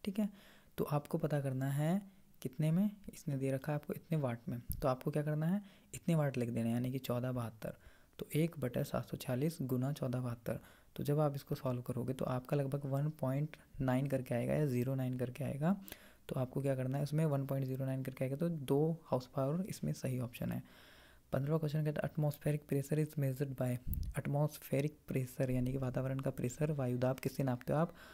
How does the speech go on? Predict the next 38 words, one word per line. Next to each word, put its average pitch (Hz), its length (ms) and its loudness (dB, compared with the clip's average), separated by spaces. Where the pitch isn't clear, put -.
आप 123 140 2
मर्करी 139 400 2
मोनोमीटर, 143 640 2
गैल्वेनोमीटर, 135 720 2
मर्करी 147 460 2
बैरोमीटर 127 540 2
से 170 220 2
या 185 280 -2
मर्करी 135 380 0
थर्मोमीटर। 127 540 0
तो 147 80 2
बी 143 220 2
इसमें 151 220 0
ऑप्शन 151 400 2
सही 127 260 -2
होना 120 200 2
चाहिए। 120 300 -4
क्वेश्चन 147 240 2
नंबर 170 400 6
है 147 240 4
सिक्सटीन, 180 600 2
इसको 143 200 0
मैं 139 100 4
जूम 131 220 2
कर 131 140 2
लेता 120 240 0
हूँ, 143 120 0
आप 131 100 -2
अच्छे 127 200 -4
से 127 60 0
देख 120 160 0
लीजिए 123 200 0
क्वेश्चन 131 220 -4
नंबर 127 160 -2
सिक्सटीन - 400 -4
है 131 60 -2
क्या 135 140 -2
है। 165 200 2